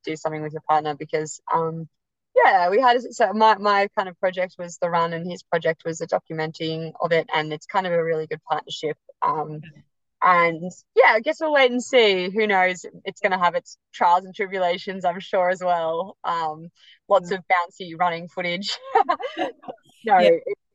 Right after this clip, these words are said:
Speaker 1: it's the
Speaker 2: So,
Speaker 1: next for us.
Speaker 2: obviously, we can have a look at your Insta post for now, but is there something he's done that we can have a look at?
Speaker 1: N-, oh, not yet, no. So
Speaker 2: Yeah.
Speaker 1: everything done before is, I guess, commercial. So this will
Speaker 2: Okay,
Speaker 1: be,
Speaker 2: okay.
Speaker 1: and it's James, this is his first solo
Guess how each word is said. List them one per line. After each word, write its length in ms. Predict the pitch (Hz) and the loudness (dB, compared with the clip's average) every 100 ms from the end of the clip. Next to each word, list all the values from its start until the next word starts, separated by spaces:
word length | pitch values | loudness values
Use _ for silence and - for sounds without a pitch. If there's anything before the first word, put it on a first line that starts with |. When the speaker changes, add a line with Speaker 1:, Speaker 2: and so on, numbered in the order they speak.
| _ | _
Speaker 1:
it's 180 | 233 - - | -20 -10 0
the 60 | |
Speaker 2:
So, 60 | 330 | 6
Speaker 1:
next 280 | 349 - - _ _ _ | 6 4 -12 _ _ _
for 120 | 165 | 2
us. 200 | 156 180 240 240 - _ - | 2 2 -6 -10 -18 _ -2
Speaker 2:
obviously, 380 | 302 302 302 | 0 2 2
we 120 | 262 247 | 2 2
can 120 | 247 | 2
have 140 | 214 | 2
a 20 | 208 | 0
look 200 | 202 226 | -2 -2
at 80 | |
your 220 | - 190 - - | -2 -2 -2 -4
Insta 300 | 208 214 233 | -6 -4 -4
post 280 | 233 196 196 | -2 -4 -2
for 80 | 190 | -4
now, 300 | 190 196 180 | -2 -2 -4
but 180 | 185 190 | -2 0
is 180 | 185 185 | -2 0
there 180 | 190 | -2
something 520 | 185 220 190 202 190 185 | -2 -6 -6 -6 -6 -6
he's 200 | 196 196 | -10 -6
done 180 | 185 190 | -4 -4
that 120 | 185 | -6
we 120 | 190 | -8
can 140 | 196 | -8
have 140 | 196 180 | -8 -6
a 40 | |
look 200 | 175 226 | -6 -6
at? 180 | 359 381 - _ _ _ _ _ _ 185 | -6 -8 -12 _ _ _ _ _ _ -10
Speaker 1:
N-, 160 | 196 - | -8 2
oh, 280 | 233 285 254 | 4 4 4
not 240 | 247 254 | 4 2
yet, 260 | 208 254 196 | 4 2 2
no. 120 | 208 277 233 | 0 2 2
So 160 | 180 208 | -2 2
Speaker 2:
Yeah. 160 | 220 214 | 4 4
Speaker 1:
everything 180 | 220 - _ _ _ | 0 -14 _ _ _
done 160 | 208 214 | -6 -6
before 480 | 202 _ 196 202 190 | -10 _ 2 2 2
is, 260 | 180 175 - | -2 -8 -4
I 60 | 180 | -2
guess, 260 | 180 - | -2 -4
commercial. 640 | _ 180 160 220 - 180 165 | _ -6 -2 -2 0 0 0
So 360 | - 185 165 165 | 2 4 4 0
this 120 | 185 | -4
will 80 | 214 | -4
Speaker 2:
Okay, 300 | 190 202 202 - - | -2 -4 -4 -6 -10
Speaker 1:
be, 60 | 220 | -4
Speaker 2:
okay. 180 | 202 208 | -2 -2
Speaker 1:
and 100 | 190 | -4
it's 100 | 220 _ - | -10 _ -2
James, 300 | 220 196 175 | -2 -2 -6
this 80 | 196 | -10
is 80 | |
his 200 | 208 208 - | -6 -6 4
first 280 | 185 185 - | 4 4 2
solo 520 | 175 185 185 175 170 | 4 6 6 4 2